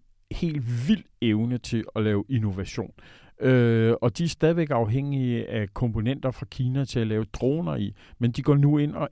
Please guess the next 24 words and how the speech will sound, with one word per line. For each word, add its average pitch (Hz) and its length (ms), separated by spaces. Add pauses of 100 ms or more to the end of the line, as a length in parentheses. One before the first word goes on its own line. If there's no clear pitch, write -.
ændrer 165 320
på 143 140
tingene - 420
i - 100
de 131 220
her 123 160
komponenter, 123 680
sådan 123 280
så 127 120
at 107 160 (1080)
kineserne 104 480
ikke 87 140
har 87 140
en 98 180
death 85 160
switch. - 580 (920)
Øh, 127 340 (140)
de 156 60
har 160 60
fået 151 200
europæisk 143 600
støtte, 147 600
og, 120 640
øh, 110 500